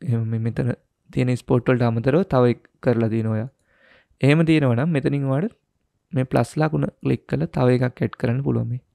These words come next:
තවත් එකක් තියෙනවා කියලා හිතන්නකෝ. එහෙම තවත්. හරි, ඊට පස්සේ නම් මල්ලි ඔයාට පුළුවන් මෙන්න මෙතනින් මේ විදිහට ඔයාගේ ස්පෝර්ට්ස් විස්-,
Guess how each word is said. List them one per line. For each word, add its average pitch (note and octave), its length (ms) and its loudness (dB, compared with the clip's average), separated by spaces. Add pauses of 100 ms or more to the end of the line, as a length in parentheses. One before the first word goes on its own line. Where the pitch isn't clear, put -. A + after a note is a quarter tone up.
(560)
තවත් C3+ 420 2
එකක් E3+ 200 2
තියෙනවා E3 240 -2
කියලා E3 160 -2
හිතන්නකෝ. E3 360 -6 (480)
එහෙම C#3+ 180 -6
තවත්. C3 320 -2 (600)
හරි, B2 200 10
ඊට C3 160 6
පස්සේ B2+ 200 6
නම් A#2+ 140 4
මල්ලි B2+ 200 4
ඔයාට A#2+ 240 6
පුළුවන් A#2+ 320 8 (560)
මෙන්න B2+ 160 6
මෙතනින් B2 280 4
මේ B2 140 4
විදිහට A2+ 220 4
ඔයාගේ A#2 280 6
ස්පෝර්ට්ස් A2+ 340 2
විස්-, - 180 -8